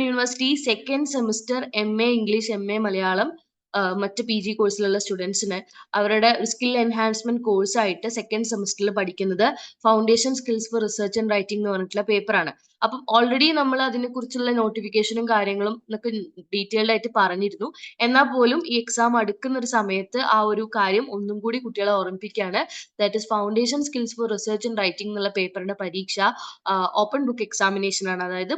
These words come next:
പുസ്തകം, നിങ്ങളുടെ ടെക്സ്റ്റ് ബുക്ക് നിങ്ങൾക്ക് തുറന്നു വെച്ച് പരീക്ഷ എഴുതാം എന്നുള്ളൊരു സാഹചര്യത്തിലേക്കാണ് വന്നിട്ടുള്ളത്. So മൂന്ന് മണിക്കൂറിന്റെ കൂടെ എക്സ്ട്രാ ഒരു പതിനഞ്ച് മിനിറ്റും കൂടി ഈ പറഞ്ഞ ഓപ്പൺ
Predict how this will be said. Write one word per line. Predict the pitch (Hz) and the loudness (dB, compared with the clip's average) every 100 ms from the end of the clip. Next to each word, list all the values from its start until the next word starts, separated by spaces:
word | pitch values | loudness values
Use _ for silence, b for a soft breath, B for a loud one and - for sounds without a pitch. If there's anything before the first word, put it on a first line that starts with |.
| 220 | -6
പുസ്തകം, | - - 220 311 320 | -8 -6 -2 -4 -4
നിങ്ങളുടെ | 202 208 220 208 | -6 -4 -4 -6
ടെക്സ്റ്റ് | - - 339 | -8 -4 -4
ബുക്ക് | 233 247 240 | -4 -2 -2
നിങ്ങൾക്ക് | 208 190 196 254 | 0 -4 -8 -6
തുറന്നു | 190 185 220 196 | -6 -4 -4 -4
വെച്ച് | 202 208 | -4 -4
പരീക്ഷ | 180 185 - 196 | -4 -4 -4 -4
എഴുതാം | 175 180 196 - | -2 -4 -6 -8
എന്നുള്ളൊരു | 190 175 175 269 B B B - | -8 -6 -2 -2 B B B 2
സാഹചര്യത്തിലേക്കാണ് | 214 190 196 190 214 202 196 196 208 | 2 4 0 0 0 2 2 0 0
വന്നിട്ടുള്ളത്. | 185 196 190 180 226 359 B _ - | -2 -4 -6 -2 0 0 B _ -2
So | 247 | 0
മൂന്ന് | 240 254 285 | 2 2 0
മണിക്കൂറിന്റെ | 247 220 226 240 240 240 226 | 0 -2 0 0 2 0 0
കൂടെ | 214 233 | 2 0
എക്സ്ട്രാ | 214 - 240 240 | 0 -4 0 0
ഒരു | 226 | 2
പതിനഞ്ച് | 226 196 202 226 240 | 0 0 0 -2 -2
മിനിറ്റും | 220 190 214 196 | -4 -2 -4 0
കൂടി | 190 294 330 B 214 | 2 2 0 B -8
ഈ | 220 | 0
പറഞ്ഞ | 220 208 202 | 0 2 0
ഓപ്പൺ | 190 | 0